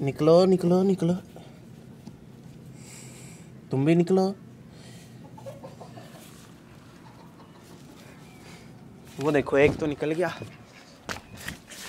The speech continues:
वो देखो, अंदर चला गया। तो यार, ये सब डर के बैठे हुए हैं। तो अब देखो, हमारे इन मुर्गे,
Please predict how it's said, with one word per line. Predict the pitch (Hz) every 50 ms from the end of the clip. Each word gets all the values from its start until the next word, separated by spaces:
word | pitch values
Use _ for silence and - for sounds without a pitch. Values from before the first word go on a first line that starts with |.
| - - - - - - 143 143 143 135 - 147 156 147 143 147 147 - - - - 175 170 170 160 156 160
वो | 160 160 165 185
देखो, | 170 147 131 - 139
अंदर | 131 131 123
चला | 117 123 110 107
गया। | 110 92 135 - - - - - - - - - - - - - - - - - - - - - - - - -
तो | - - 147 143
यार, | 147 151 147 147
ये | 147 147 156 151
सब | 143 - 151 143 139
डर | 135 131 131
के | - 151
बैठे | 127 131 123 - - 151
हुए | 135 139 139 139
हैं। | 135 135 131 127 123 - - - - - - - - -
तो | - 127 131 135 135 135 - -
अब | 139 135 135 127
देखो, | - 139 135 127 - 151
हमारे | 139 123 143 131 127 131 135 131
इन | 131 131 131
मुर्गे, | 131 131 127 123 120 139 147 139